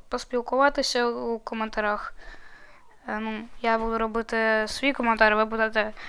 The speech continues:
відповідати на його, типу, е, «Можна зіграти з тобою?» Якось так.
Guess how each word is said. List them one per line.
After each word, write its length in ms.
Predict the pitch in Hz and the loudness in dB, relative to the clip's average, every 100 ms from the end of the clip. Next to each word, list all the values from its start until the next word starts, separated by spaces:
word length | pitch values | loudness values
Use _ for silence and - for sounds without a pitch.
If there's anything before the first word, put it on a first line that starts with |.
| - - - | -12 -14 -8
відповідати 540 | 233 233 226 226 220 226 | -6 0 2 4 4 2
на 160 | 208 | -2
його, 320 | 214 214 214 208 | 0 0 0 -2
типу, 260 | 214 214 | -2 0
е, 1400 | 208 - - - - - - - 226 226 220 214 208 220 233 | 0 -2 -18 -20 -20 -18 -2 4 6 8 6 6 4 2 -2
«Можна 360 | 226 262 269 | 4 6 6
зіграти 440 | 247 240 226 220 226 | 4 4 4 2 2
з 80 | - | -2
тобою?» 480 | 226 208 214 208 202 - - - - - - | -2 0 0 0 -4 -12 -10 -8 -6 -6 -4
Якось 340 | 226 - - | -4 -2 -2
так. 340 | - 214 - | 0 0 0